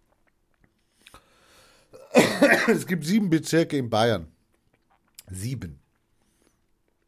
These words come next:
Oberbayern, Niederbayern,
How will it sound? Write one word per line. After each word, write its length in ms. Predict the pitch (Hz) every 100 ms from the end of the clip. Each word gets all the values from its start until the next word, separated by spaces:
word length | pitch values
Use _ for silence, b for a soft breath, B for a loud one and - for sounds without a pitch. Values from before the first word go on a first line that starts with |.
| _ _ _ _ _ -
Oberbayern, 720 | 127 117 110 101 98 92 92 - _ _ _
Niederbayern, 760 | 104 117 98 87 85 87 85